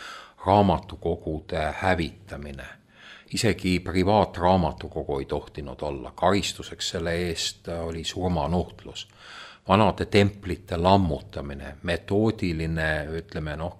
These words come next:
genotsiid nende vastu, kes ennast helleeniks nimetasid. Jällegi karistuseks, äh, surmanuhtlus. Äh, raamatukogude põletamine oli protsess, mis toimus süstemaatiliselt. See ei olnud mitte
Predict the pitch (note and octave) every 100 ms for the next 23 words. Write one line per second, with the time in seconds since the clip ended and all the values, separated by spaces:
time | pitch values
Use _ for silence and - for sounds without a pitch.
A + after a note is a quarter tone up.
0 | - A2 G#2+ D#2+ - - G#2+ G#2 E2+ -
1 | - - - F#2 F#2+ F2 D2+ F2+ - -
2 | - - - F2+ D#2+ D2 - - G2 E2
3 | F#2 F#2 D2 - - - F2 D#2+ - -
4 | - - _ F2 E2 D2+ D2+ - - -
5 | - - - F#2+ F#2 - - - - -
6 | - - F2 D#2+ E2 - - F#2+ F2+ C#2+
7 | F2 F#2 - - - - - - - -
8 | _ - F2 D#2+ D2+ F#2+ D3 C3 - -
9 | C3 B2 G#2 C#3+ D#3+ A#2+ - - D#2+ E2
10 | E2 F2+ A#2 A2 F#2 - - - F#2+ F#2
11 | - C3+ C#3+ - - G2 F2 - A#2 C3
12 | G#2 F2 - A#2+ - G#2+ A#2 D3 C3+ -
13 | A2 - - - A2 G#2 G2+ G2+ B2 -